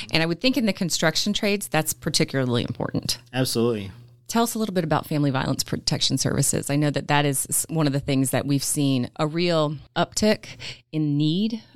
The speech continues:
Speaker 1: over the past few years. What's some of the work that they're doing right now?
Speaker 2: I mean, so our, our flagship is, uh, the Battered Women's Shelter. And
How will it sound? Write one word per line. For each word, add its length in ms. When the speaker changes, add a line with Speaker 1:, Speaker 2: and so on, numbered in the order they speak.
Speaker 1:
over 200
the 80
past 360
few 220
years. 500
What's 180
some 100
of 40
the 60
work 180
that 100
they're 120
doing 320
right 140
now? 180
Speaker 2:
I 40
mean, 120
so 260
our, 160
our 180
flagship 720
is, 440
uh, 200
the 120
Battered 240
Women's 240
Shelter. 420
And 440